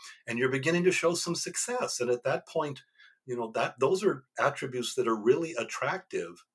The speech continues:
in a man to a woman. And so sometimes it's just that, you know, we're, we're not quite in a position yet to present a, a, you know, a, a package or a,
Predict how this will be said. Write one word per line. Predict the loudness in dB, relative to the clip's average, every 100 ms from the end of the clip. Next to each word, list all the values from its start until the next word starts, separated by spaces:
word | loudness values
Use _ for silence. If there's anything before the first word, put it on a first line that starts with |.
| -10
in | -8
a |
man | -4 -4 -4 -8 -14 -18 _ _ _ _ _
to | -2 0
a |
woman. | 0 -2 -4 -8 _ _ _ _ _ -6
And | -4
so | 2 2
sometimes | 2 0 -2 -4 -4 -4 -4
it's | -4
just | -2 -4 0
that, | 0 0 _
you | -10
know, | -10 -4
we're, | 2 4
we're | 6 6
not | 6 -2 -2
quite | -4 -4
in | -2
a | -4
position | -4 -4 -2 -2 -2 -4
yet | -4 -4 -6
to | -10
present | -6 -4 -4 -6 -6
a, | -10 -8
a, | -10 -10 _ -20 -20 _ -18
you | -14
know, | -12 -12 -10
a, | -10 -8
a | -10
package | -4 -4 -4 -6 -4
or | -4
a, | -4